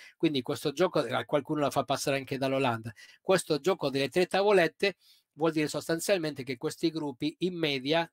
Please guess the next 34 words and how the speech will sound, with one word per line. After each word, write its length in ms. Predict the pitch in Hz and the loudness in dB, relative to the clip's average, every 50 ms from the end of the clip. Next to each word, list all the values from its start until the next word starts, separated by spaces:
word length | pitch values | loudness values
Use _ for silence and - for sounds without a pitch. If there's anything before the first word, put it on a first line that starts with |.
| _ _ | _ _
hanno 240 | - 147 160 151 139 | 0 0 0 0 -2
una 140 | 135 131 | -4 -4
tassazione 680 | - - 147 131 - 151 143 - - - 190 180 147 131 | -2 -2 -2 0 0 0 -2 0 0 0 0 0 0 -2
sui 180 | - - 127 123 | -6 -8 -6 -4
loro 280 | 143 156 160 160 165 | -2 0 0 0 0
utili 420 | 160 147 131 - 151 151 165 170 170 _ - - - _ _ _ | -2 -2 -4 -4 -2 2 2 2 2 _ -6 -20 -20 _ _ _
di 160 | _ 127 135 | _ -2 2
un 160 | 175 185 180 - | 2 2 2 0
punto, 540 | - 156 147 143 135 120 - 151 151 143 - | -2 -4 -4 -4 -6 -6 -4 -4 -4 -4 -6
un 160 | 151 143 131 | -10 -12 -10
punto 300 | 120 - 151 147 139 - | -10 -10 -10 -6 -2 -2
e 60 | 165 160 | -2 0
mezzo, 480 | 143 127 120 120 - - 151 139 123 131 | 0 -2 -4 -4 -6 -8 -8 -8 -10 -6
due 240 | 127 139 151 147 | -2 0 0 0
punti 420 | - - 156 151 147 135 - 147 139 | 0 -2 -6 -6 -6 -4 -4 -4 -4
volendo 440 | 127 127 131 135 139 135 131 131 120 | -2 0 0 2 0 0 -2 -4 -4
proprio 300 | - 139 123 - 127 120 | -2 -4 -4 -4 -4 -6
esagerare. 640 | - 123 120 113 - 123 117 104 101 101 101 104 - - - - - - - - - | -4 -6 -6 -4 -4 -4 -2 -2 -4 -4 -6 -10 -14 -20 -20 -18 -18 -18 -20 -20 -4
Quindi 260 | - - 208 208 190 | 0 2 4 6 6
vuol 180 | 185 180 180 170 | 8 8 6 6
dire 220 | 165 165 139 135 | 6 4 4 2
che 120 | 120 131 120 | 0 -2 -2
se 160 | - - 143 | -2 2 4
io, 340 | 156 185 214 208 185 160 - _ _ _ _ _ _ _ _ _ _ _ _ _ | 4 6 6 6 4 2 -2 _ _ _ _ _ _ _ _ _ _ _ _ _
eh, 380 | - 143 135 131 131 - - _ | -10 -8 -6 -6 -8 -8 -10 _
ho 160 | - 160 185 196 | 0 2 4 4
un 100 | 196 185 | 6 6
lavoratore 560 | 175 165 160 170 170 160 - - 185 180 180 | 6 6 6 6 4 4 4 2 2 4 4
di 60 | 175 | 6
elettronica 880 | 160 156 156 - - 180 170 180 180 175 160 - 170 165 160 160 151 - | 4 4 2 0 0 0 0 2 0 0 -2 0 0 0 2 0 -2 -4
a, 300 | 139 139 139 135 135 - | -4 -6 -4 -6 -8 -8
a, 400 | - 135 135 131 127 127 123 123 | -6 -6 -4 -4 -4 -4 -6 -4
ad 180 | 117 131 147 143 | -4 -2 2 6
Arcore 560 | 175 165 139 123 120 - - 120 110 104 - | 6 6 6 4 0 -6 -14 -14 -14 -16 -18